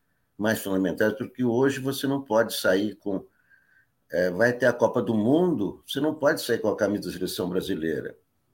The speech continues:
Ela foi também usurpada, foi sequestrada. A camisa da seleção brasileira fi-, fi-, ficou a camisa da extrema-direita. Então, se você sai de, de amarelo,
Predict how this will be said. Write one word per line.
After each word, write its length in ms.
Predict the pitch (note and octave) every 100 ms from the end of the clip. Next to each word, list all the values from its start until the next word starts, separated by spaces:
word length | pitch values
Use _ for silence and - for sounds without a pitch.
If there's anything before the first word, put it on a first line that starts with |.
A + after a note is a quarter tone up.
| _ _ _ _ _
Ela 220 | - G#2 A#2
foi 260 | - C3+
também 400 | C#3+ C#3 A#2+ B2+
usurpada, 760 | D3 C3+ D#3 - G#2 B2 G2 E2+
foi 160 | -
sequestrada. 960 | G#2+ B2+ A#2+ D3 - - A#2+ A#2+ F2 C#2+
A 40 | C2+
camisa 440 | G2 F#2+ G#2 G#2+
da 60 | G#2
seleção 260 | - F#2+
brasileira 400 | F#2+ F#2+ G#2 A#2
fi-, 500 | C3+ - - - -
fi-, 320 | - - -
ficou 600 | - - - C3+ C3 D#3 - _ _ _
a 120 | A#2+
camisa 320 | B2 B2 D3
da 80 | D#3+
extrema-direita. 1080 | D#3+ F3+ D#3+ E3+ E3+ E3+ D#3+ F#3 F#3+ - - _ _ _ _ _
Então, 120 | - D#3
se 100 | E3+
você 240 | D3 D#3
sai 380 | B2+ - D#3 E3+
de, 200 | A#2+ B2
de 140 | F#2
amarelo, 640 | A#2+ A2+ F#2+ G#2 D#3+ B2 F#2+